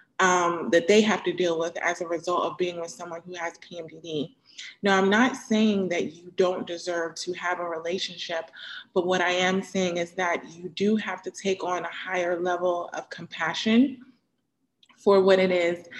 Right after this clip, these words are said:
that they are going through. So I know a lot of times when I've been in pain in the past,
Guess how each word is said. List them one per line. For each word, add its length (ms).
that 420
they 160
are 140
going 340
through. 300
So 160
I 140
know 220
a 60
lot 180
of 100
times 520
when 160
I've 300
been 120
in 140
pain 380
in 120
the 80
past, 640